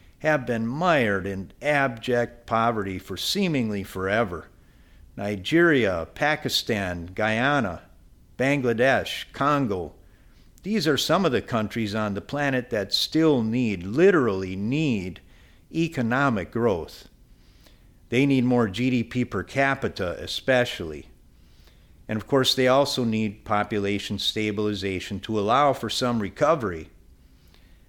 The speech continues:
The point I'm making here is that we need steady state principles in international diplomacy too. We can call it steady statesmanship. The biggest, fattest countries need to slim down a bit,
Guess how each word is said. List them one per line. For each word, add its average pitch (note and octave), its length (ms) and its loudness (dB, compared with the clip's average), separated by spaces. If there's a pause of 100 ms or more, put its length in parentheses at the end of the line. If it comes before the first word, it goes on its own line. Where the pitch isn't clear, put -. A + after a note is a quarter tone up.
(380)
The - 100 -4
point E3+ 320 2
I'm C3+ 180 2
making C#3+ 360 2
here B2+ 240 4
is A2+ 160 -2
that A2 200 0
we D3 160 0
need F3 240 2
steady C3+ 380 0
state A2+ 420 -4
principles A2 880 -2
in A2 220 -4
international A2 800 -2
diplomacy F2+ 840 -4
too. G2+ 380 -6 (800)
We C#3 100 -2
can B2+ 160 -2
call B2+ 300 4
it G#2+ 120 -2
steady C#3 420 2
statesmanship. G#2 1000 -2 (1300)
The G#2+ 80 -4
biggest, D#3+ 640 0
fattest C#3+ 500 0
countries A#2+ 500 -2
need C3 360 -4
to G#2+ 100 -4
slim C#3 460 0
down D3 320 2
a F3 40 -2
bit, F#2 380 -6